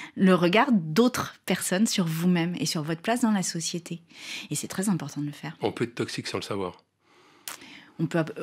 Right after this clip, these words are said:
Speaker 1: on peut appartenir à un système toxique, on peut être toxique aussi sans le savoir, oui, absolument.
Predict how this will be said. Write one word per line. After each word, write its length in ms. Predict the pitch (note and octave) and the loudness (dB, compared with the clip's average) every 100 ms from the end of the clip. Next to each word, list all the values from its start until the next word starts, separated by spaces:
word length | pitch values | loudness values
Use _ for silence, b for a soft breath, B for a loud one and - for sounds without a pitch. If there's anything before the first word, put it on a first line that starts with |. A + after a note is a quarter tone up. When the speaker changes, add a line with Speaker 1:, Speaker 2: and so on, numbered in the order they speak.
| D#3+ | -4
Speaker 1:
on 100 | E3 | -2
peut 140 | F3 | 0
appartenir 500 | E3 - - G#3+ G#3 | 0 0 4 6 6
à 60 | F3 | 4
un 80 | |
système 400 | E3 - - - | 0 -4 -6 -6
toxique, 540 | D3 C#3+ - C4 E4 - | -6 -6 -4 0 0 -2
on 60 | C#3+ | -8
peut 420 | - D3+ C3+ C3+ C3+ C3+ - - - | -6 -6 -4 -4 -6 -10 -14 -20 -6
être 160 | F#3 - | -4 -4
toxique 300 | D#3+ - - | -8 -8 -8
aussi 160 | F#3 | -8
sans 120 | - E3 | -8 -8
le 40 | |
savoir, 300 | - C#3 - - | -8 -12 -12 -14
oui, 60 | - _ _ - - | -14 _ _ -20 -12
absolument. 380 | - D#3+ D#3 D3+ | -10 -10 -12 -16